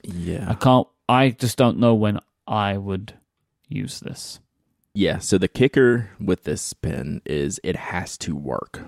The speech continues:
Speaker 1: right? And I don't mean it has to write. It has to be able to switch inks. And so far, the feedback has been that it switches inks, you know, pretty easily. You know, you do have to put in your cleaning effort like you would on a fountain pen, but it gets all the way clear.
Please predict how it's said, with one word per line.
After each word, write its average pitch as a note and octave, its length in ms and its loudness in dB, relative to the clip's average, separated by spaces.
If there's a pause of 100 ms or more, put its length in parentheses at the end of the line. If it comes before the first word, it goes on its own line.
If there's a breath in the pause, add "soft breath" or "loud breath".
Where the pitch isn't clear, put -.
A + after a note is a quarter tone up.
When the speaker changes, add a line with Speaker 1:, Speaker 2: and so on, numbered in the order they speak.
Speaker 1:
right? D#2+ 300 -4
And E2 140 -4
I - 20 -2
don't E2+ 180 -2
mean E2+ 120 -4
it C2+ 120 -6
has E2 180 -8
to A#1 100 -8
write. D#2 340 -4
It - 140 -6
has F2+ 280 -4
to G2 80 -2
be E2 200 -4
able D#2+ 180 -4
to - 160 -10
switch - 540 -4
inks. - 500 -10
And D2 440 -8
so F2 220 0
far, D#2 460 -2 (100)
the E2 160 -10
feedback - 560 -8
has E2 200 -10
been C#2 300 -8
that A1+ 240 -8 (460 loud breath)
it E2+ 100 -6
switches D#2 540 -6
inks, - 500 -6 (160)
you F2+ 120 -4
know, F2 100 -4 (120)
pretty - 680 -6
easily. D2 400 -4
You G#2 100 4
know, A2+ 80 6
you A#2 160 2
do D3 140 6
have - 140 4
to E2+ 60 -2
put F2+ 220 0
in F2 140 0
your E2 100 -2
cleaning F#2 500 -2
effort - 300 -8
like - 160 -8
you D#2 80 -6
would - 140 -4
on D2+ 100 -8
a - 40 -10
fountain - 340 -6
pen, E2 280 -8 (560 loud breath)
but F2+ 400 -2
it F#2 200 -4
gets F#2 260 -2 (100)
all F2 160 2
the F2+ 60 2
way F#2+ 160 4
clear. E2+ 480 -4